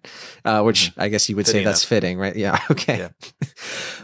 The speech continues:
Speaker 1: But anyway, Happy Death Day to You. I give it a B minus. Uh, I think it's worth checking out, especially if you enjoyed the first one. Uh, I just think that it,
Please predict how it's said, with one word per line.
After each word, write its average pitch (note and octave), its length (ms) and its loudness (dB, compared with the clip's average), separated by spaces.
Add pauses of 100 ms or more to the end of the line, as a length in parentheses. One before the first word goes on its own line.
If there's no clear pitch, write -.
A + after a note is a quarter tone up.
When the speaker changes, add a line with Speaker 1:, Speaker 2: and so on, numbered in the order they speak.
(160)
Speaker 1:
But G#2+ 180 2
anyway, C3+ 320 6
Happy D3+ 240 4
Death D#3 160 4
Day D3+ 140 4
to C3+ 120 0
You. A#2+ 220 4
I C#3+ 140 4
give F3 140 4
it C#3 60 2
a C3 60 4
B B2 160 2
minus. A#2+ 580 2
Uh, A2+ 220 0
I A#2+ 80 2
think B2 160 0
it's G#2 100 -4
worth G2+ 120 -4
checking G2+ 300 -2
out, F#2 120 -2
especially G#2 320 -2
if F2+ 100 -6
you F#2 60 -6
enjoyed F2+ 300 -6
the - 60 -14
first - 280 -2
one. F#2 240 -6 (480)
Uh, - 200 2
I A2+ 60 2
just A2+ 160 2
think A#2 140 -4
that F#2+ 140 0
it, F#2+ 80 -8